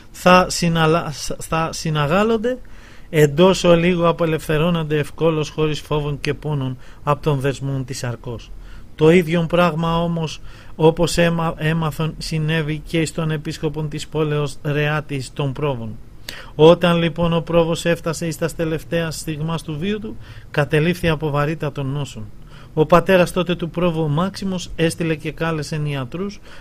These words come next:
από τα γειτονικά μέρη για να βοηθήσουν εις ό,τι μπορούσαν τον άρρωστον.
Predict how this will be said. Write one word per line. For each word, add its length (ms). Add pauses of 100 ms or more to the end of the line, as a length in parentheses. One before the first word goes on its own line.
(120)
από 220
τα 120
γειτονικά 640
μέρη 400 (260)
για 260
να 160
βοηθήσουν 760
εις 300
ό,τι 380
μπορούσαν 680 (320)
τον 220
άρρωστον. 400